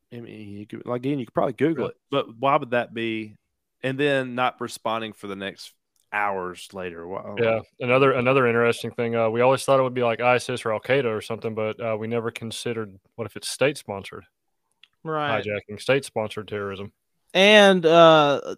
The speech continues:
Speaker 3: you know, uh, a collaboration between different countries.
Speaker 2: Mm-hmm.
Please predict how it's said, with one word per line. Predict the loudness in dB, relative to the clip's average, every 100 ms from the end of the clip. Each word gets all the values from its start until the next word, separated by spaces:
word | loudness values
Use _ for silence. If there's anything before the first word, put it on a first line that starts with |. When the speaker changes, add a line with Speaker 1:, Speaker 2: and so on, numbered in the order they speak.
| _
Speaker 3:
you | -4 -2
know, | 0 0
uh, | 0 0 0 -4 -6
a | -10
collaboration | -8 -2 0 4 4 4 2 -6
between | -6 -8 -4 -2 0 -2 -6 _ _ _
different | -8 -4 -6 -4
countries. | -4 -2 -4 -10 -12 -20 _ _ _ -18
Speaker 2:
Mm-hmm. | -14 -12